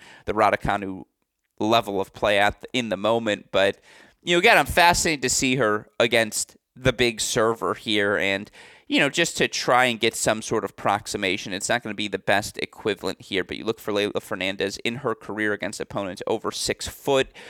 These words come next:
She's six and five overall. You wanna go to the five ten mark. Again, just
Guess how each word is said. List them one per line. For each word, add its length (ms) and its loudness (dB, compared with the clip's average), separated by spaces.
She's 260 -4
six 460 0
and 120 -4
five 400 2
overall. 480 2
You 120 -4
wanna 160 -2
go 220 2
to 180 -10
the 80 -12
five 400 0
ten 260 -4
mark. 240 -2
Again, 280 -4
just 200 -14